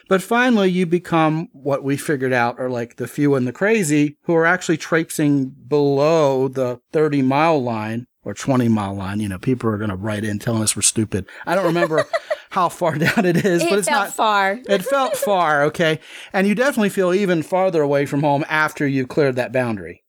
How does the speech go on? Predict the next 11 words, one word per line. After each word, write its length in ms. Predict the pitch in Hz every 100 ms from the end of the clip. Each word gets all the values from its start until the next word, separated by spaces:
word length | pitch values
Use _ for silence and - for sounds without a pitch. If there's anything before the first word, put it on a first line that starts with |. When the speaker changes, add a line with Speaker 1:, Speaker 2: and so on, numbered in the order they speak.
| -
Speaker 1:
okay? 360 | 117 117 113 110 _ _ _ _ _ _ -
So 140 | - 233
there 180 | 240
we 140 | 220 185
are. 220 | 143 104 _ _ - - -
And 120 | 165
we're 120 | 175
driving 440 | 160 170 170 170 175
through 200 | - 160
this 200 | 151 147
desert 600 | 135 139 135 131 135